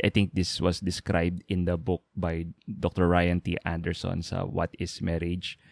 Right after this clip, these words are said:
So the conjugal view of marriage is it's man and woman, uh, they bonded for the good of each other, for the good of the spouses, and for the children they might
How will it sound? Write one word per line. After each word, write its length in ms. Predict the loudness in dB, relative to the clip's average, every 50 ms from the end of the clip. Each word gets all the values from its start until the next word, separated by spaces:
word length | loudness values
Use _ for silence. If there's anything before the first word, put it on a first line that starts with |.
| -20 -20 -20 -20 -20 _ -12
So 500 | 0 2 4 4 4 4 2 0 -2 -6 _ -20 -20 -20 -20 -18 -4 2
the 80 | 2 2
conjugal 440 | 4 6 4 4 6 6 6 8 6
view 220 | 6 4 4 4 4
of 180 | 4 2 4
marriage 460 | 4 6 8 8 8 6 4 4 2
is 420 | 2 4 4 4 2 0 -6 -8 -10 _ _ _ _ _ _ _ _ 2
it's 360 | 4 4 4 2 -2 -2 0
man 260 | 4 4 6 6 8
and 160 | 6 6 6 6
woman, 500 | 6 6 6 6 4 4 4 2 0 -2 -8 _ _ _ _ _ _ _ _ _ _ _ _ _ _ _ _ -20 _ -2
uh, 320 | 2 2 4 4 2 0 -4 -8 _ -10
they 340 | -6 -2 2 4 4 4 2 -2 _ _ _ _ _ -8
bonded 640 | -6 2 6 6 8 8 8 8 8 8 8 6 2
for 460 | 0 4 6 8 8 8 8 6 6
the 100 | 4 2
good 200 | 4 4 6 6
of 120 | 6 4 2
each 220 | -2 -2 -2 0 2
other, 360 | 4 4 4 4 4 2 2 2
for 160 | 0 0 2
the 80 | 2 4
good 160 | 2 4 2
of 140 | 2 2 2
the 80 | 0
spouses, 680 | 0 0 0 2 2 2 2 2 0 -2 -2 -2 -6 -14 _ 0
and 200 | 4 4 4 4
for 120 | 4 2 2
the 280 | 4 4 4 4 2 0
children 540 | 0 2 4 4 6 6 6 6 6 6 4
they 200 | 4 4 4 4
might 400 | 4 2 2 2 0 -4 _